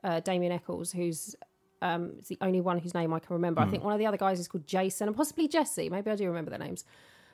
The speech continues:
Speaker 1: I think the other two got life imprisonment or, or long, uh, jail terms. But Damien Eccles was kind of, like, considered the ringleader. He was, a
Speaker 2: Hmm.
Speaker 1: bit, I think he was a bit of a goth. So they, basically it was put down to, like, s-, like, devil worship and satanic rituals and stuff like that, that these kids were, um,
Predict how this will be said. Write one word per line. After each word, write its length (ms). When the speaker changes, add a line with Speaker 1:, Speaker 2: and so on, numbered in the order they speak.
Speaker 1:
I 80
think 140
the 60
other 140
two 180
got 160
life 280
imprisonment 480
or, 200
or 160
long, 520
uh, 260
jail 360
terms. 340
But 180
Damien 320
Eccles 300
was 100
kind 200
of, 40
like, 160
considered 360
the 80
ringleader. 580
He 140
was, 100
a 60
Speaker 2:
Hmm. 60
Speaker 1:
bit, 60
I 60
think 160
he 60
was 100
a 40
bit 120
of 60
a 40
goth. 340
So 240
they, 180
basically 360
it 40
was 120
put 160
down 220
to, 100
like, 180
s-, 260
like, 280
devil 300
worship 540
and 120
satanic 540
rituals 460
and 80
stuff 160
like 100
that, 160
that 120
these 200
kids 300
were, 300
um, 440